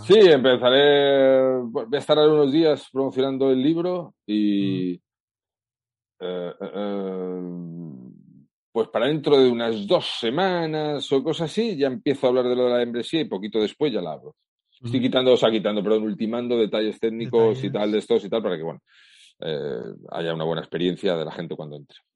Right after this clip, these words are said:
Speaker 2: ¿Y el libro también sale a la venta pronto?
Speaker 1: El, el libro está en preventa. ¿Esto,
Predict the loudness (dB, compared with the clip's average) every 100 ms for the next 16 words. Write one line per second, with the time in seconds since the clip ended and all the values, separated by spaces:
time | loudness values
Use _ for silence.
0 | _ _ _ _ -10 -6 -6 -6 -4 -4
1 | -4 -4 -4 -4 -4 -4 -4 -4 -6 -8
2 | -8 -8 -8 -6 -4 0 0 2 4 4
3 | 2 4 6 6 4 2 2 2 2 0
4 | -2 -2 -10 -10 -8 -4 -2 -2